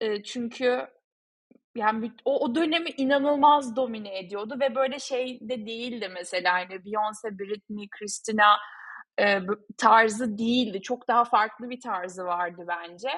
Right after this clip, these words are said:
Biraz daha böyle R and B'ye kaçıyor diyebilir miyiz? Belki diyebiliriz bile hatta. Ama özellikle Timbaland'ın zaten iki bin iki bin on arasında, iki bin ondan hatta iki bin on beş, iki bin on yediye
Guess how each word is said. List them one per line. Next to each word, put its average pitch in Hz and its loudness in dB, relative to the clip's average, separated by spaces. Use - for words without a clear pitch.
Biraz 220 2
daha 220 -4
böyle 220 -2
R 196 -4
and 202 -2
B'ye 220 -2
kaçıyor 202 -6
diyebilir 208 -4
miyiz? 202 -8
Belki 202 -2
diyebiliriz 196 0
bile 165 -4
hatta. 269 4
Ama 233 4
özellikle 262 6
Timbaland'ın 247 2
zaten 226 0
iki 220 -8
bin 233 -4
iki 220 -8
bin 220 -4
on 226 -6
arasında, 220 -2
iki - -20
bin 208 -8
ondan 214 2
hatta 208 2
iki 214 -8
bin 214 -4
on 208 2
beş, 208 -6
iki - -14
bin 202 -8
on 208 -2
yediye 202 -2